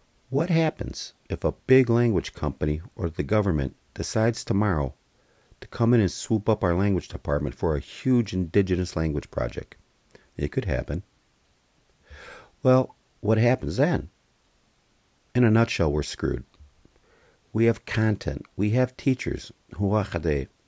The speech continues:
Wakanja Giriga, Nachke, Lisa Cabosas, and our eminent speakers. But if we lose these people, there's no one left to drive us forward. If you step back and look at the state of our language now, this is already happening.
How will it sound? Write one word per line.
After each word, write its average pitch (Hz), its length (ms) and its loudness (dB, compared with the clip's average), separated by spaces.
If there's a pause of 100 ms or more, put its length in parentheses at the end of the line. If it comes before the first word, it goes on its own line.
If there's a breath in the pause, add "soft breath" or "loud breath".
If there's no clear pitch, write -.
(140)
Wakanja 107 500 0
Giriga, 80 400 0 (460 loud breath)
Nachke, 92 500 -2
Lisa 101 240 -2
Cabosas, 95 500 -2
and 82 100 -2
our 80 140 -2
eminent 107 280 0
speakers. - 520 -6 (840 soft breath)
But 98 100 0
if - 140 -2
we 90 80 2
lose 139 480 2
these - 180 -2
people, - 500 -2 (680)
there's 98 200 0
no 117 60 2
one 110 220 4
left 117 180 0
to 73 60 -8
drive 101 320 0
us 107 100 -6
forward. 117 520 -2 (1080 soft breath)
If - 100 -10
you 82 60 -4
step - 480 -4
back 117 280 0
and 87 80 -2
look 107 140 -2
at - 80 -8
the - 60 -10
state 104 280 0
of 90 80 -2
our 85 100 0
language 92 440 -2
now, 80 360 -2 (460)
this - 200 -6
is 101 80 -4
already 80 320 0
happening. 85 480 -6